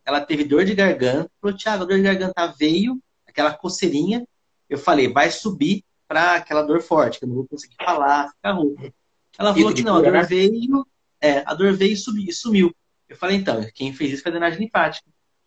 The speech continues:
Speaker 1: que foi feito constantemente, a-, é,
Speaker 2: Uhum.
Speaker 1: deixou a sua imunidade mais alta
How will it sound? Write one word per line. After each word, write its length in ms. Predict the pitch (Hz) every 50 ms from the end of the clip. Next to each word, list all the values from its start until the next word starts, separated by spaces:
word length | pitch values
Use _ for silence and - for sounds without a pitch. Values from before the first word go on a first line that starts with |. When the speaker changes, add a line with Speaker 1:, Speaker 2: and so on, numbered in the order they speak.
| _ _ _ _ _ _
Speaker 1:
que 140 | - 120
foi 260 | 113 - - 127 131 -
feito 220 | - 135 127 127 -
constantemente, 880 | - 143 147 143 - 147 147 143 - 185 180 185 214 220 - - - _ _ _ _ _ _ _ _
a-, 140 | - 147 151 -
é, 180 | 143 127 120 120
Speaker 2:
Uhum. 120 | 117 117
Speaker 1:
deixou 300 | 123 147 147 143 - 165
a 40 | 160
sua 140 | 160 - 160
imunidade 640 | 156 156 151 151 151 143 135 127 123 120 117 120 127
mais 340 | 127 127 135 156 156 - 143
alta 500 | 139 131 135 156 - - - 247 240